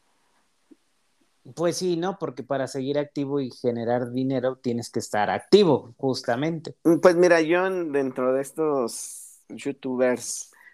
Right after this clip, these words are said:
Speaker 2: eh, en estos días también escuché que ya no subía nada de su página desde hace un par de años, ¿no?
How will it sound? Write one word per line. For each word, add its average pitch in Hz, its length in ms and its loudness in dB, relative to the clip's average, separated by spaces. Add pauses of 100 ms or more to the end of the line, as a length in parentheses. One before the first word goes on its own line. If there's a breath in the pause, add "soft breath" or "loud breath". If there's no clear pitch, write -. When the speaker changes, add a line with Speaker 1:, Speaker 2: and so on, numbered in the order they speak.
(420 soft breath)
Speaker 2:
eh, 110 380 -10
en 123 120 -4
estos 131 360 -2
días 127 220 0
también 117 300 0
escuché - 460 -6
que 127 120 0
ya 139 140 6
no 160 220 6
subía 147 340 4
nada 156 280 2
de 147 60 -2
su 131 140 -12
página 135 460 -6
desde 113 260 -6
hace 127 160 -6
un 123 60 0
par 117 300 -4
de 117 100 -4
años, 151 300 -10
¿no? 131 160 -14